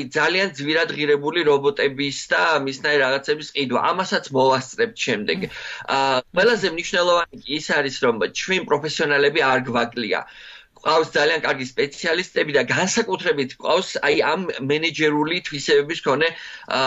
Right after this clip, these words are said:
არაერთი პროფესიონალი საქართველოში, რომელიც გადასერება დაალაგებს ამ სისტემას. ისინი სხვებს ულაგებენ ამ სისტემას და წარმოიდგინეთ,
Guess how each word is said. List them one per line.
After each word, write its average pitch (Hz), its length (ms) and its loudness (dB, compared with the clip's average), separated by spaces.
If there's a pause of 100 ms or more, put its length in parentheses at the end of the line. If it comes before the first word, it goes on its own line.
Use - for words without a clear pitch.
(160)
არაერთი 151 520 2
პროფესიონალი 143 720 0
საქართველოში, 143 640 -2
რომელიც 147 340 4
გადასერება 143 600 2
დაალაგებს 127 640 0
ამ 123 160 -2
სისტემას. 143 640 0 (720)
ისინი 160 340 -2
სხვებს 180 420 0
ულაგებენ 117 540 2
ამ 117 100 -2
სისტემას 120 460 -4
და 123 120 -4
წარმოიდგინეთ, 147 720 0